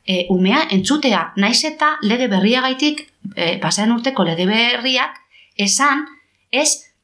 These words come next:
eh, eh, magistratuek dekiriela, eh, ahalmena entzuteko umeak, baizik eta ez, ez, ez,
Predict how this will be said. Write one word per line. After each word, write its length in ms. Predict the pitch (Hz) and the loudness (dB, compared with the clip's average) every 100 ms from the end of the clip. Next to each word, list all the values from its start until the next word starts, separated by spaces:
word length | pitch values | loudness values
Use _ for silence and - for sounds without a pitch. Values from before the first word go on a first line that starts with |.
| - | -6
eh, 640 | 190 175 165 160 156 170 | -2 -2 -2 -2 -2 -2
eh, 40 | 160 | -2
magistratuek 840 | 165 165 180 214 214 196 175 - _ | -4 -4 -4 -4 -2 -2 -2 -6 _
dekiriela, 760 | 190 175 165 185 175 170 170 165 - - - | -4 -2 -2 -2 -2 0 0 -2 -6 -18 -12
eh, 140 | 175 | -8
ahalmena 600 | 165 175 185 185 165 160 - | -4 -4 -2 -2 0 0 -2
entzuteko 500 | 175 175 175 165 175 | -4 -2 -2 -2 0
umeak, 300 | 165 180 156 | 0 0 -2
baizik 240 | 165 180 | -4 -2
eta 120 | 156 175 | -2 0
ez, 120 | 196 | 0
ez, 120 | 202 | 0
ez, 300 | 196 196 - | 0 -2 -6